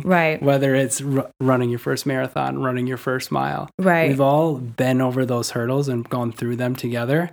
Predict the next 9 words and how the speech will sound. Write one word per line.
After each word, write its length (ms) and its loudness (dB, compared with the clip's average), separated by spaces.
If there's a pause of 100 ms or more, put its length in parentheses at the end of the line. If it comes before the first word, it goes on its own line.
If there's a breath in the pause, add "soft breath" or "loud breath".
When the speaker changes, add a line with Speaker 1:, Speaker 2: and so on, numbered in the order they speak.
(100)
Speaker 1:
Exactly. 360 -4
Speaker 2:
So 120 2
it's 220 0
great 400 -2
being 220 0
able 200 -4
to 140 -10
tie 260 -4
everyone, 540 -6